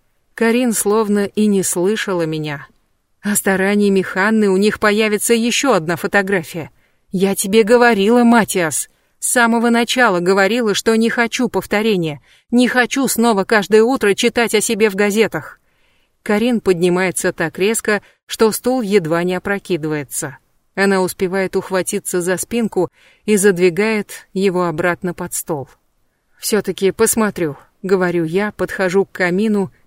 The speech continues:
и беру кочергу со стойки. "Если там что-то и было,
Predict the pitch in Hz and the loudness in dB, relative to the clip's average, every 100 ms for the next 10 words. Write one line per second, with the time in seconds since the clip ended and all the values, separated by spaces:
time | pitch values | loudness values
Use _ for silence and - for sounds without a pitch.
0 | - 208 185 196 220 - 196 190 160 151 | -2 2 4 2 0 -2 -2 -2 -4 -4
1 | 160 180 175 - 151 127 - 143 _ _ | -4 -6 -6 -6 -6 -6 -18 -20 _ _
2 | _ _ _ _ _ 185 180 185 190 180 | _ _ _ _ _ -2 0 0 -2 -2
3 | 185 185 - 190 190 180 170 240 202 165 | -4 -4 -4 -2 0 0 2 2 2 -2